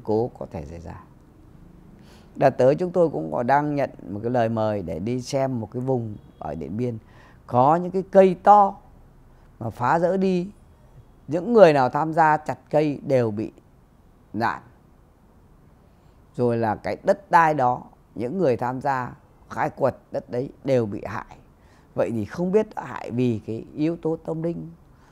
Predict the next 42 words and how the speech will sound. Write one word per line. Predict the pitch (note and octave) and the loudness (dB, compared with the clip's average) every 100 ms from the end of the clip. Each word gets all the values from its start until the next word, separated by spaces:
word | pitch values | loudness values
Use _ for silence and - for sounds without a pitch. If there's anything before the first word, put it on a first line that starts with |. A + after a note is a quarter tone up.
| - - | -20 -6
hay | C#3+ E3+ | 0 2
yếu | F3 F3+ | 2 2
tố | F3+ E3 F3 - | 2 0 0 -4
địa | - - | -10 -6
chất | - G3+ - - - | 0 0 -2 -20 -10
hay | C3 | -4
yếu | D#3 D#3+ | -2 -2
tố | F3+ F#3 - | -2 -6 -8
vật | - - | -12 -6
lý, | G#2 C#3 E3+ A3+ - - | -2 0 0 -4 -16 -12
đấy | G2+ C3+ - | -8 -6 -4
có | E3 | -6
chất | G#3+ G#3+ - - | -6 -8 -12 -10
gì | A#2 | -8
không, | B2 C#3 C#3+ - - | -4 -4 -6 -12 -10
chúng | C3+ | -6
ta | C3 | -6
cũng | B2 C#3+ B2+ | -6 -8 -4
cần | C3+ A2 | -2 -2
phải | G2 | -4
xem. | - C#3 B2 - - - - - | -4 -4 -6 -14 -20 -20 -20 -2
Không | F#3 F#3 | 0 2
kết | G#3+ G#3 | 0 2
luận | F#3 B2 | 4 2
vội | A2+ | 0
vàng | A2 C3 G#2+ F2+ | 2 2 2 -2
nhưng | B2 D3 C#3+ | -2 0 -2
chắc | - E3 - | -4 -6 -4
chắn | C#3 D3 | -2 -2
sẽ | D3+ | -4
có | - B2 B2 | -4 -2 -2
những | C3+ | -2
vấn | C#3 C3+ | -6 -4
đề | G2+ E2 F2+ - | -4 -6 -12 -12
khác | F2+ | -10
biệt. | G#2+ F#2+ - - - - - - - - - - - | -8 -8 -10 -20 -20 -20 -20 -20 -20 -20 -20 -20 -8
Hoặc | - C#3 - | 0 0 2
là | B2+ B2 | 2 4
do | D#3 D3+ C#3+ - - - - - - - - - - - - | 6 6 6 0 -16 -20 -20 -20 -20 -20 -20 -20 -20 -18 0
phong | E3+ F3 | 0 0
thủy | D3 G2+ F2+ | -2 -4 -4
địa | A#2 G2+ | -4 -4